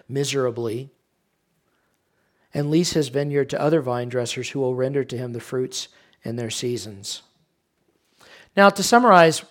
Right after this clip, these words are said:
what follows after this, in verse forty-two, Jesus quotes the Old Testament. He makes the point that God knew he would be rejected by Israel.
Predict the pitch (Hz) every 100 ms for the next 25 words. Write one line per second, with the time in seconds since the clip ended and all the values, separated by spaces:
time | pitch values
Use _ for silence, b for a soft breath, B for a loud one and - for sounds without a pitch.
0 | - 170 160 170 160 156 147 147 143 123
1 | 120 - B B B 160 165 185 - 175
2 | 170 170 - 208 160 165 147 - - 160
3 | 156 151 147 143 - 147 - 175 214 -
4 | B B B 180 175 175 - 165 - 165
5 | 170 156 151 135 170 190 196 147 165 190
6 | 135 123 143 - 143 139 131 131 127 135
7 | 127 - 127 127 120 123 113 131 135 170